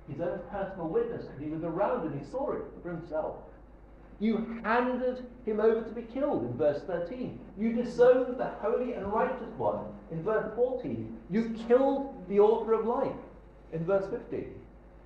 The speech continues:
So he's pretty tough on them. Pretty tough on them.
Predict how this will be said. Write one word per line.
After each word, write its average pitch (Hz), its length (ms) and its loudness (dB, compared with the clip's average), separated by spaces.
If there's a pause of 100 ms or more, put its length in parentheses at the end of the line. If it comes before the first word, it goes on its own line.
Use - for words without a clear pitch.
(1400)
So 226 180 6
he's 214 120 -4
pretty 330 300 2
tough - 220 0
on 247 160 6
them. - 160 -4 (1300)
Pretty 277 360 -2
tough - 280 -4
on - 160 -2
them. - 120 -10